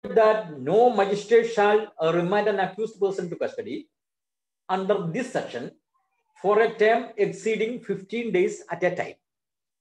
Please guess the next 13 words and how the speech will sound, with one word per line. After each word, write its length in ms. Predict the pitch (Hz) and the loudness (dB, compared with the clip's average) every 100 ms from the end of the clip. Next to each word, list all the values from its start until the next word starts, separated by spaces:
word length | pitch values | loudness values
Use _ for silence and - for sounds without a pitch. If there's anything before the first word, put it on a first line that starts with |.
| _ _ _ _ _ | _ _ _ _ _
Section 500 | - 160 - 269 240 | -2 -2 2 0 4
three 160 | 233 | 4
nought 240 | 240 240 220 | 4 2 0
nine 320 | 220 220 220 | 0 2 2
is 200 | 226 220 | 2 2
applicable 560 | 202 202 208 208 208 196 | 0 2 2 2 2 2
to 80 | |
both 340 | 196 190 208 - _ _ _ _ _ | 2 2 2 -4 _ _ _ _ _
magistrate, 560 | 170 185 180 202 202 196 | -2 -2 4 4 4 4
uh, 640 | 190 180 180 180 180 185 185 | 6 6 4 4 2 0 -2
and 220 | 170 165 | -4 -4
sessions 340 | 160 - 123 - | -8 -8 -16 -20
judge. 440 | - - - | -20 -20 -20